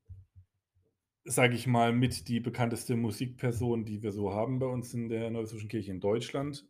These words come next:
und, ähm, hat vor allem auch großen Anteil an den Musikoratorien, die Poporatorien, die stattgefunden haben schon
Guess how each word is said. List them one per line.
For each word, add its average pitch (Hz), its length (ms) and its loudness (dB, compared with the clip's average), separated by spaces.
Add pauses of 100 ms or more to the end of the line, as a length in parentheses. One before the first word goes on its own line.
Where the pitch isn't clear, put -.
und, 107 380 -2
ähm, 104 420 -4
hat - 320 -6 (520)
vor - 280 -2
allem 131 340 6
auch 117 360 0
großen 120 280 0
Anteil 113 520 0
an 110 400 -2
den 107 280 -2
Musikoratorien, 117 1160 0
die 107 400 0 (120)
Poporatorien, 120 760 -2
die 107 200 2
stattgefunden 113 800 -4 (600)
haben 117 440 4
schon 180 500 4